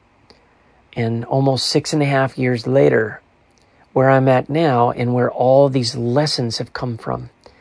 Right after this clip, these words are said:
and the increased discernment, the increased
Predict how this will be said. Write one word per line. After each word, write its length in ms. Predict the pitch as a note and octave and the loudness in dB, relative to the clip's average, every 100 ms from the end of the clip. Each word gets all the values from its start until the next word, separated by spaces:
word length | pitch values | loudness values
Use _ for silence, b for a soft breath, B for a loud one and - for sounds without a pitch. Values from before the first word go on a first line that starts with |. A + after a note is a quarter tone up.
| b b b b b b | b b b b b b
and 160 | - B2 | -8 -6
the 160 | A#2+ | -6
increased 800 | - C3+ C#3+ - D3 C3 B2 - - _ _ b b b b b - | -2 0 0 0 0 0 0 -4 -12 _ _ b b b b b -10
discernment, 680 | B2 - D3 D#3 D#3 D3+ | -6 -2 0 2 0 -2
the 120 | - C3 | -8 -6
increased 760 | C3 C3 - C3 A#2+ - - | -4 -4 -2 -2 -2 -4 -10